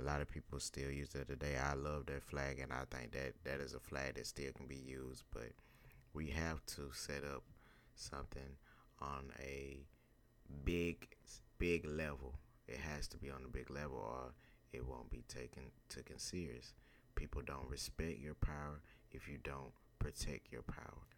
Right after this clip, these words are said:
But before taking these steps, we have to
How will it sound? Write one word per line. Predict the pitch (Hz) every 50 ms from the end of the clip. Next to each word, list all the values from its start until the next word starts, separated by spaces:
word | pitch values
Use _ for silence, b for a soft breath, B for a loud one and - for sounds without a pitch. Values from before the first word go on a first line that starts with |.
| - - - -
But | - 123 156 175 - -
before | 92 101 95 - - - 110 117 120 113
taking | - - 101 98 98 - - 92 90
these | 90 90 90 92 87
steps, | - - - 85 85 80 67 -
we | 73 78 90 87
have | 87 85 82 82 - -
to | - 73